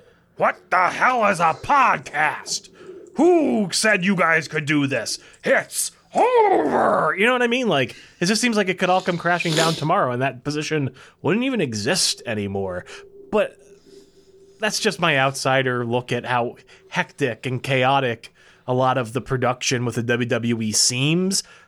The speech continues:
But, you know, it's probably more like W W E Magazine where there's a good separation from Vince McMahon and it's just its own little unit doing its own little thing and it's under the radar, right? I, but, you know, it just, it just seems like such a strange career move to me.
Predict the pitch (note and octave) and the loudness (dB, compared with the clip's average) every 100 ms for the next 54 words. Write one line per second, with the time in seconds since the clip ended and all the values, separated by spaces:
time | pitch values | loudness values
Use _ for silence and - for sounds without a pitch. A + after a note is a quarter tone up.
0 | _ C4+ C4 A3 A3 - F#3 E3 D#3+ C#3+ | _ 0 2 2 2 -2 -2 0 2 2
1 | C#3 C3 C3+ C3 B2 B2+ B2 A#2+ A2 A2 | 0 0 0 -2 -2 -2 0 0 0 0
2 | A#2 G2+ G#2+ G#2+ G#2+ G#2 A2 A2+ G#2+ B2 | -2 -4 -4 -2 -2 -2 -2 -2 -2 -2
3 | A#2 A2 G#2 A#2+ A2+ G#2+ G2+ A2 G2+ G#2+ | -4 -4 -2 -2 -2 -4 -6 -8 -6 -8
4 | G#2 G2 G#2 G#2 G2+ G2+ G2 G2+ - - | -10 -10 -6 -6 -6 -6 -8 -12 -10 -4
5 | C3+ C3+ - A2 C3 A#2+ A2+ A2+ A2 G2+ | -2 -2 -6 -4 -2 -2 -2 -2 -2 -2
6 | A2+ A2+ G#2+ A2 A2+ G2+ A2 A2 A2 G#2 | -2 -4 -2 -2 -2 -2 -2 -2 -2 -4
7 | G2+ A2+ G#2+ A2 G2 - - - A#2+ B2 | -4 -4 -4 -6 -8 -12 -18 -10 -4 -2
8 | B2+ A#2 A#2 B2+ A#2+ G#2 G2 G#2+ B2 B2+ | 0 0 2 2 2 0 0 0 0 -2
9 | C#3 E3 B2+ C3 C3 _ D#4+ A3+ - C#3 | -4 -6 -6 -6 -8 _ -2 0 0 0
10 | E3+ - - F3 - - - - _ _ | -2 -6 -6 -4 -4 -6 -18 -20 _ _
11 | _ _ - E4 F4+ C#4+ G3+ A3 D#3 - | _ _ -4 0 0 0 -2 -4 -2 -2
12 | - G#3+ A#3+ G#3+ - F3+ D3+ E3 E3+ D#3 | 0 0 0 -2 -2 -2 0 2 2 2
13 | C3 B2+ B2 A#2+ _ - G3+ F4 G#2+ F#2+ | 2 2 0 -4 _ -2 0 2 -2 -6
14 | C3 | -10